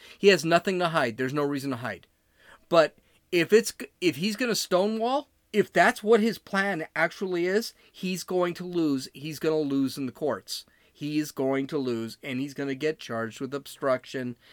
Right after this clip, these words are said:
and it's gonna be hard for Republicans to protect him. So, not good. And that wasn't even the worst story of the week. The worst story of the week is the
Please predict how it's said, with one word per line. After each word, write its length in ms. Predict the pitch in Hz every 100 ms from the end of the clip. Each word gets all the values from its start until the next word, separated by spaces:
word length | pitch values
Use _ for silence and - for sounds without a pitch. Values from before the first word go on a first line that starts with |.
| - _
and 140 | 151
it's 140 | 147 -
gonna 140 | 151
be 120 | 139
hard 400 | 127 - 135 135
for 140 | - 135
Republicans 680 | 123 - 123 110 107 110 -
to 60 |
protect 460 | - 107 127 110 -
him. 220 | - - _ _ _ _ _
So, 440 | - 135 120 117 _ _ _
not 440 | 143 139 156 143 - - 120
good. 380 | 127 101 80 _ _ _ _ - _ _
And 240 | 160 147 127
that 300 | - 185 127 -
wasn't 340 | 139 139 127
even 180 | 135 123
the 80 | 123
worst 260 | 117 117 -
story 360 | - 117 107
of 80 | 92
the 80 | 90
week. 400 | 76 - - - _ - - - _ _ _ - -
The 120 | 165
worst 360 | 151 185 208 185
story 340 | 208 196 196
of 120 | 196
the 100 | 202
week 680 | 185 196 202 - - - - -
is 460 | 170 160 139 139
the 380 | 131 160 147